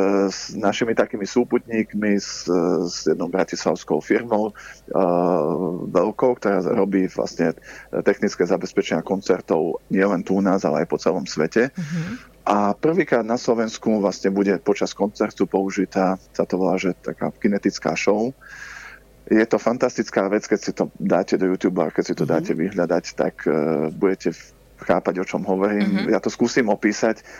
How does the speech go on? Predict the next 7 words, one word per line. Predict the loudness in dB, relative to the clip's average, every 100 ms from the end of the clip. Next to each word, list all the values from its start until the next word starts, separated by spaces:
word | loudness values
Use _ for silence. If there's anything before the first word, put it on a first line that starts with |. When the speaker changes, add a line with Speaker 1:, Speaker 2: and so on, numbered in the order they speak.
| -6 0
Speaker 1:
To |
znamená, | 0 2 2 0 -2 -4 0
to | 2
je |
jedna | 2 -2 -4 -4
veľká | 0 2 0 -2
konštrukcia, | -2 -2 -2 -2 0